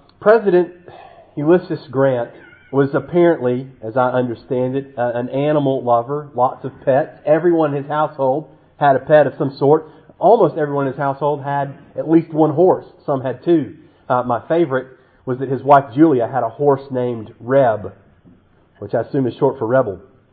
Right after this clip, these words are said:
And that's just interesting to me. Um, but apparently, he had suffered some great deal of misfortune with the dogs he had while he was president. A number of them died.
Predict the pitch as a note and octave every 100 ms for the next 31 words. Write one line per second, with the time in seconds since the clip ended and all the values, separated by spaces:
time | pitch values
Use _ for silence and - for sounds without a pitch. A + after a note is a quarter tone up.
0 | _ _ _ - A2+ A2 A#2+ - - G2
1 | - A2 - - F#2+ G#2 G2+ - _ _
2 | _ - _ - D#3 D3+ D#3 - - D3+
3 | - C3+ G#3+ A3+ - D#3 E3 E3+ - C#4
4 | D#4 D4 E3+ C3+ D#3 - - _ _ _
5 | - - E3+ A3+ G3+ G#3 D#3+ E3+ - A3
6 | G#3+ F#3+ E3 F#3+ E3+ E3+ E3 G#3 F#3 G3
7 | E3+ D3 D3+ - B3 A3+ - C#3 C#3 -
8 | C3+ C3+ F#3+ F#3 B2 B2+ C#3 B2 B2 B2+
9 | C3 B2+ B2+ B2 - F#3 E3+ C#3+ - -
10 | A#2 C#3 D3 A#2+ G#2+ A2 B2+ - _ -
11 | C#3+ D#3+ C#3+ A2+